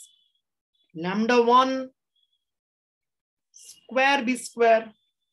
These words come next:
and so on। এটা সাম করলে কি দাঁড়াবে? Lambda one to the power j,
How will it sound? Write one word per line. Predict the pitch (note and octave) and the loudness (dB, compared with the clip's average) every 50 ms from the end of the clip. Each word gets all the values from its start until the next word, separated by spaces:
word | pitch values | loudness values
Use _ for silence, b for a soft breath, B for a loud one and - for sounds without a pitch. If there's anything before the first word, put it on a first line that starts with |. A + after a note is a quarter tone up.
| _ _ _ _ _ _ _ _ _ _ _ _ _ _ _ _ _ _ _ _ _ _ _ _ _ _ _ _ _ _ _ - | _ _ _ _ _ _ _ _ _ _ _ _ _ _ _ _ _ _ _ _ _ _ _ _ _ _ _ _ _ _ _ -10
and | B3 C4+ C4+ - - | -8 -8 -8 -8 -4
so | D4+ D#4 D4 C4 | 0 2 2 2
on। | F#3 D#3 C#3+ C#3+ C#3 _ _ _ _ _ _ _ _ _ _ _ _ _ _ _ _ _ _ _ _ _ _ _ | 0 -4 -8 -14 -20 _ _ _ _ _ _ _ _ _ _ _ _ _ _ _ _ _ _ _ _ _ _ _
এটা | A3 G#3 G#3 G#3 - | -6 -6 -6 -4 -2
সাম | A#3 A#3+ B3 A#3+ | -4 -4 -2 0
করলে | C4+ C4+ C4 C4 | 0 0 0 0
কি | C4 C4+ C4 C#4 | -2 -2 -2 -2
দাঁড়াবে? | C#4 C#4+ C4+ D#4+ F4+ F4 _ _ _ _ _ _ _ _ _ _ _ _ _ _ _ _ _ - E3+ F3 | -2 -2 -2 -2 -6 -6 _ _ _ _ _ _ _ _ _ _ _ _ _ _ _ _ _ -14 -12 -10
Lambda | G3 G#3 A3 A#3+ A#3+ C4 C4+ C4+ C#4+ | -8 -6 -6 -4 -2 0 0 0 0
one | D4 C#4+ C#4 - | 0 -2 -6 -8
to | C#4 A3+ | -10 -10
the | C4+ C4+ - | -10 -6 -4
power | C4 B3+ B3 B3 A#3+ A3+ F#3+ F3 - | -2 -2 0 -2 -2 -4 -6 -10 -12
j, | - | -10